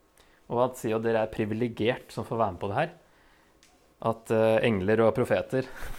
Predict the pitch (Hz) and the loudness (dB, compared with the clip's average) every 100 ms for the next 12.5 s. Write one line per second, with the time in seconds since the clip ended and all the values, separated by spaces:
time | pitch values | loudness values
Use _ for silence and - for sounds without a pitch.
0 | 156 - - - - 190 208 135 123 131 | -6 -6 -14 -20 -10 -6 -2 2 4 6
1 | 127 131 110 - 139 - 143 123 120 - | 4 4 4 4 2 2 4 4 4 2
2 | 123 120 113 117 113 113 113 _ _ _ | 4 6 6 6 4 2 -2 _ _ _
3 | _ _ _ _ _ _ _ _ _ _ | _ _ _ _ _ _ _ _ _ _
4 | _ _ _ _ _ _ _ _ _ _ | _ _ _ _ _ _ _ _ _ _
5 | - 107 147 104 104 104 - _ _ - | -10 -6 -4 -4 -6 -8 -12 _ _ -2
6 | 120 123 127 120 113 117 127 139 - - | 2 4 2 6 4 4 0 -2 -2 -2
7 | 120 120 117 101 95 113 113 123 - _ | 2 4 4 4 0 -4 -4 -6 -12 _
8 | _ _ - - - - - - - 107 | _ _ -20 -20 -20 -20 -20 -16 -10 -2
9 | 113 117 113 120 113 110 - 98 107 151 | 2 2 2 4 6 6 4 2 4 2
10 | - - - 120 110 110 107 110 - 92 | 0 -12 -2 2 2 2 0 0 -2 -2
11 | 95 - - - - - - - 107 110 | -6 -10 -20 -20 -20 -20 -10 -6 -2 0
12 | 113 98 104 98 98 | 0 2 0 2 0